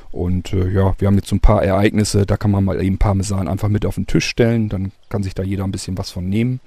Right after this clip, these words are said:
Deswegen denke ich mal, werden man jetzt auch alle kriegen. Ähm, ja, wenn ihr das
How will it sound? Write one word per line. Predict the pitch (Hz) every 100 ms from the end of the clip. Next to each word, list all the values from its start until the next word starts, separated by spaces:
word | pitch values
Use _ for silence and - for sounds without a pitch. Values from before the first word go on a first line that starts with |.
| - _ - - - - -
Deswegen | - 110 98 98 -
denke | 104 101
ich | 101
mal, | 95 101
werden | 98
man | 95
jetzt | 98 95
auch | 85 -
alle | 98 101
kriegen. | - 98 87 - - - - - - - - - - - - - - - - -
Ähm, | 123 127 127 131 127 - - _ _ _ _ _
ja, | 123 95
wenn | 113 151
ihr | 120
das | 127 - -